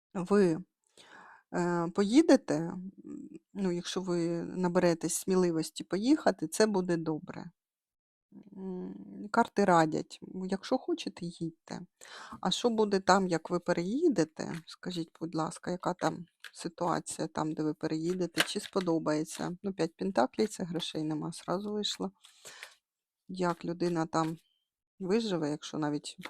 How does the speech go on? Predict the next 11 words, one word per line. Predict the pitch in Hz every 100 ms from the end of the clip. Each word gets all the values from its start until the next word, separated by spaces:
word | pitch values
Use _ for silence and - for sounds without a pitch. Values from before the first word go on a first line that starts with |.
| -
знайде, | 175 170 156 151
як | 160 156 -
виїхати? | 185 226 190 - 170 - _ _ _ _ _ _ _ _ _ _ _ _ _ _ _ _ _ -
Ну, | 240 208
там | - 175 165 170 -
буде | 165 156
погано, | 151 156 151 143
ви | 156
будете | 170 165 160 156 - -
почуватись | 165 - 165 165 151 156 - -
там, | 190 208 220 214